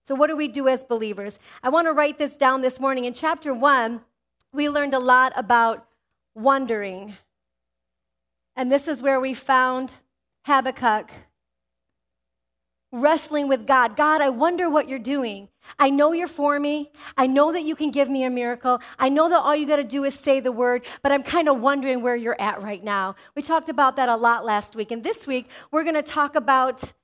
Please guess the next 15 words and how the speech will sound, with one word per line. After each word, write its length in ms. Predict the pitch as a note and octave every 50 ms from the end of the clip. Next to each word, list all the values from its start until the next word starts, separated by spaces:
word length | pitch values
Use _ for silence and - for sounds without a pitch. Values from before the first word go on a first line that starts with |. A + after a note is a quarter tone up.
| _ _ -
something 380 | - - D#4 D4+ D#4 D#4 D4
that's 460 | C4+ C#4 B3+ A3 - - - - - _ _ _ _ _ _ _ _ _ _ _ _ _ _ -
not 280 | B3 C4+ C4+ C4+ - -
fun. 580 | - - C#4+ B3 A3 G3+ G3 G3 - A#3 A3+ _ _ _ _ _
How 180 | - - D#4 E4
many 180 | E4+ F4 E4+ E4
know 280 | D#4 D4+ C#4 C4+ B3+
wrestling 500 | A#3 A3+ C#4 C#4 D4 - - D#4+ D4+ D4
and 160 | C#4 C4 B3+
wondering 380 | B3+ C4 C4 C4 C4 C4 B3+ A#3+
about 260 | A#3 A#3 A#3 G#3 G#3
where 160 | A#3 A#3+ A#3+
God 280 | A3+ A3+ A#3+ A3+ A3 G#3+
is 180 | A3+ A3 F#3+ G#3
is 180 | G3+ - -